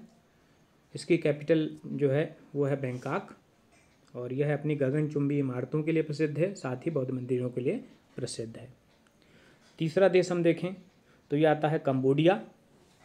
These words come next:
इसकी capital है नोम पेन।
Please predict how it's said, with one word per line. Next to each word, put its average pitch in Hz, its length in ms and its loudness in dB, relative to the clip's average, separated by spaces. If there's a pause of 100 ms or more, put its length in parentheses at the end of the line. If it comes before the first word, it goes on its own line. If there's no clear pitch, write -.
(1300)
इसकी 147 240 0
capital 156 640 2
है 175 80 4
नोम 160 420 2
पेन। 143 420 0